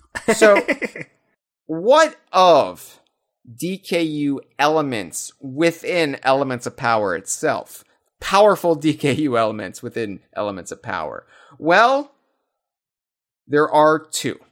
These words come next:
Speaker 1: And, um, l-, let's, let's get the most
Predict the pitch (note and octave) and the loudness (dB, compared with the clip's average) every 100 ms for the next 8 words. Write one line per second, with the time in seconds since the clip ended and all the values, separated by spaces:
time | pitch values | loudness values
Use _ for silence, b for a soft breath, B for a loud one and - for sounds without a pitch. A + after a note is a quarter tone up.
0 | _ _ _ _ _ _ _ _ _ _ | _ _ _ _ _ _ _ _ _ _
1 | C#3 D#3 D#3 D3+ D3 D3 C#3+ C#3+ C3+ C#3 | 0 2 2 2 0 2 4 4 2 -4
2 | - - F3+ G3+ A#3+ - A3+ C4+ - - | -12 -12 -8 -4 -4 -2 -4 -4 -8 -8
3 | C4+ B3 A3 | -2 -2 -2